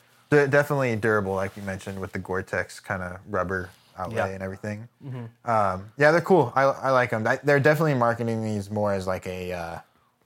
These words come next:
Speaker 1: lifestyle, casual, sports, but still sporty shoe, like
Speaker 2: Yeah.
Speaker 1: you, like you said. Uh, they definitely, they got those big grips down there, so you could, you could probably do a little
Speaker 2: A trail or so.
Speaker 1: a little trail, a little light.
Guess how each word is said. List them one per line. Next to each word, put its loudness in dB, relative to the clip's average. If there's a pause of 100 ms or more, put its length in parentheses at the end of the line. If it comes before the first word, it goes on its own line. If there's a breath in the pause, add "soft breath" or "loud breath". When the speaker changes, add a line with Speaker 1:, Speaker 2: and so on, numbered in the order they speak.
(800)
Speaker 1:
lifestyle, 0
casual, -2
sports, -6
but -2
still -4
sporty -4
shoe, -4
like 2
Speaker 2:
Yeah. 6
Speaker 1:
you, -6
like -2
you -6
said. -4 (640 loud breath)
Uh, 0 (600)
they -2
definitely, -2
they -4
got -2
those -8
big -4
grips -2
down -4
there, -4
so -6
you -2
could, -2
you -4
could -20
probably 2
do -2
a -4
little -6
Speaker 2:
A -6
trail 2
or 0
so. -6
Speaker 1:
a -2
little 4
trail, 6
a 2
little 4
light. 2